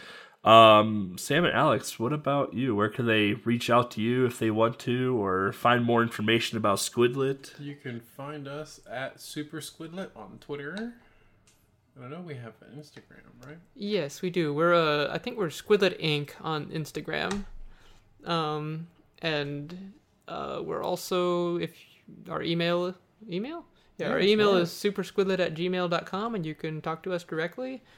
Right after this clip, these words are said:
Speaker 2: If
Speaker 3: Um,
Speaker 2: you have, uh, questions, or if
Speaker 3: Yeah.
Speaker 2: you just wanna complain that you don't like Super Squi-, uh, you don't like Squidlet, we'll, we'll read it.
Speaker 3: Yeah, we'll read it.
Speaker 2: Yeah.
Speaker 3: We'll try and do something about it. <laughs>
Speaker 2: Yeah.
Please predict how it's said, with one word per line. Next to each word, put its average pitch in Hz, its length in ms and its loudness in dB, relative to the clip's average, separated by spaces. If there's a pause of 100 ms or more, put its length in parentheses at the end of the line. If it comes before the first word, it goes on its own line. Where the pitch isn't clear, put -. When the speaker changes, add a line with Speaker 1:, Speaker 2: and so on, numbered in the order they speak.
(180)
Speaker 2:
If 135 100 -8
Speaker 3:
Um, 147 220 -4
Speaker 2:
you 120 100 -4
have, 123 240 -6 (220)
uh, 120 420 -6
questions, 190 760 -12
or 113 480 -2
if - 40 -6
Speaker 3:
Yeah. 185 260 -2
Speaker 2:
you 147 80 -4
just - 160 -12
wanna 117 400 -8
complain 123 560 -10
that 120 120 -12
you 113 100 -12
don't 110 160 -12
like 110 180 -12
Super 127 240 -14
Squi-, 131 300 -16
uh, 113 240 -2 (160)
you 117 100 -4
don't 123 200 -2
like 113 120 -6
Squidlet, 131 480 -8
we'll, 131 340 -10 (100)
we'll 117 220 -8
read 147 180 -6
it. - 160 -10 (180)
Speaker 3:
Yeah, 185 160 -4
we'll 175 200 -2
read 226 180 2
it. - 220 0
Speaker 2:
Yeah. 123 140 -8
Speaker 3:
We'll 175 260 -6 (180)
try 190 160 -6
and 208 100 -2
do 208 80 4
something 156 260 -4
about 143 200 0
it. - 100 -4 (160)
<laughs> - 0 -
Speaker 2:
Yeah. 208 280 2